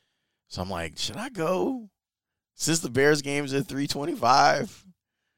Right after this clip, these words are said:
So that's how I'm, I'm kinda looking at all of this stuff, but I'm damn excited about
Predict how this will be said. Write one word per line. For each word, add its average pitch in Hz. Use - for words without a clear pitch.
So 147
that's 170
how 165
I'm, 139
I'm 123
kinda 131
looking 117
at 104
all 104
of 98
this 98
stuff, 101
but 107
I'm 110
damn 147
excited 117
about 104